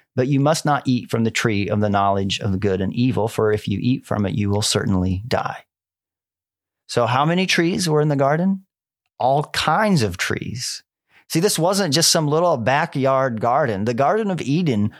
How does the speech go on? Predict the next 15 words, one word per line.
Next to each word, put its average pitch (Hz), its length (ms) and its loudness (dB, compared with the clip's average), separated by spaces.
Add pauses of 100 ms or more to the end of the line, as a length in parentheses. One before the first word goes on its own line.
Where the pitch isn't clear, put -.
(220)
was 120 180 0
an 123 300 -2
orchard. - 640 -2 (640)
And 143 120 0
God 165 220 2
invites 170 640 -2
Adam 143 540 0 (160)
to - 180 -6
enjoy 127 800 2 (160)
every 143 680 0
tree. 110 460 -4 (160)
Well, 110 420 -2 (320)
except - 380 0
for 117 160 0
one, 107 480 -2